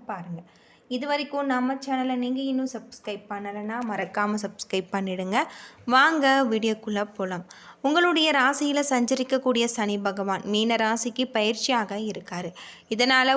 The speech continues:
உங்களுக்கு ஏழரை சனி விலகி அதன் மூன்றாம் பகுதி மற்றும் கடைசி பகுதியான பாத சனி தொடங்க இருக்கு. பாத சனி பலன் எப்படி இருக்கும், எந்தெந்த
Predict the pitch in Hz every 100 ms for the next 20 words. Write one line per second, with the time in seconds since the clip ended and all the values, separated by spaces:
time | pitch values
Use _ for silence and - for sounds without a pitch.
0 | 269 254 247 233 262 240 220 233 233 247
1 | 247 233 240 208 202 196 202 - 190 196
2 | 214 - - - - 247 285 285 294 277
3 | 269 247 220 220 233 214 202 202 - 214
4 | 220 247 240 220 214 214 208 202 240 -
5 | 214 214 240 247 214 208 208 202 196 185
6 | 180 175 - - - - _ 277 269 294
7 | 320 311 254 262 262 247 254 220 208 220
8 | 220 220 202 247 262 226 247 247